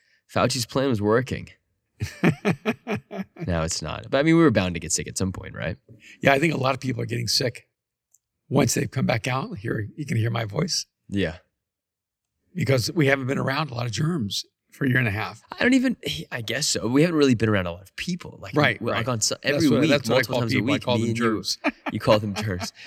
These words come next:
Speaker 1: We would be around thousands of people every Sunday, right?
Speaker 2: Right.
Speaker 1: So it, it is a completely different, I guess, rhythm of life, though I do feel really good. I do feel good. It just, just my face. My face is, <laughs>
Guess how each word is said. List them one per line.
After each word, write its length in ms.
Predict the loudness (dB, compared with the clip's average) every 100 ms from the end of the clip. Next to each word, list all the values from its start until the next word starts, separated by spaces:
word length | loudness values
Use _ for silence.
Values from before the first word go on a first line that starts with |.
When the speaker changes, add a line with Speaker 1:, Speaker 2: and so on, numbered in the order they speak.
| -16 4
Speaker 1:
We 80 | 10
would 120 | 12
be 100 | 12
around 220 | 8 8 4
thousands 440 | 2 4 2 0
of 100 | -2
people 400 | 0 2 2 0
every 220 | 0 -2 2
Sunday, 460 | 4 4 2 -2
right? 180 | 0 0
Speaker 2:
Right. 140 | 2 2
Speaker 1:
So 300 | 0 -2 -4
it, 200 | -4 -2
it 140 | 2 4
is 160 | 4
a 40 | 4
completely 800 | 0 -4 -6 0 2 4 2 2
different, 480 | 0 -2 -6 -6
I 100 | -6 -6
guess, 200 | -4 -6
rhythm 420 | -2 0 2 0
of 140 | -2
life, 420 | -4 -6 -6 -10 -16 _ _ -6
though 160 | 4 6
I 60 | 8
do 120 | 4
feel 200 | -2 -6
really 260 | -6 -10
good. 220 | -12 -16 -8
I 60 | -2
do 100 | -2
feel 160 | 0
good. 280 | -4 -6 _ -12
It 60 |
just, 220 | -6 -6 -6
just 160 | -8
my 80 | -8
face. 480 | -8 -4 -4 -4 -8 _ _ _ _ _ _ _ -8
My 80 | -6
face 500 | -6 -2 2 6 6
is, 100 | 4
<laughs> 160 | 2